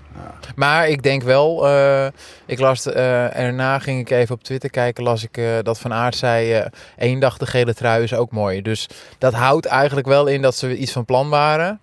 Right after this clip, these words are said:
Speaker 2: Want ik denk ook als Van Aert, eh,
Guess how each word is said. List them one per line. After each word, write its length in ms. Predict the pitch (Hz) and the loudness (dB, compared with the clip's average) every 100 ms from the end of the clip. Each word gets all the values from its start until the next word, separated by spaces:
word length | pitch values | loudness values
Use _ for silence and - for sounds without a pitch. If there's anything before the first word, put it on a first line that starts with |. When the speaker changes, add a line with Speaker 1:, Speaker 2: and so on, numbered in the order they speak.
| _ | _
Speaker 2:
Want 280 | - 113 110 | -6 -6 -4
ik 220 | 107 101 - _ _ _ _ _ - - - _ | -8 -10 -18 _ _ _ _ _ -20 -20 -20 _
denk 260 | 104 107 | -4 -2
ook 220 | 95 117 107 | 2 2 2
als 240 | 104 - | -2 -4
Van 160 | - 110 | -4 -2
Aert, 320 | 110 110 - | 0 -2 -2
eh, 200 | 110 | 0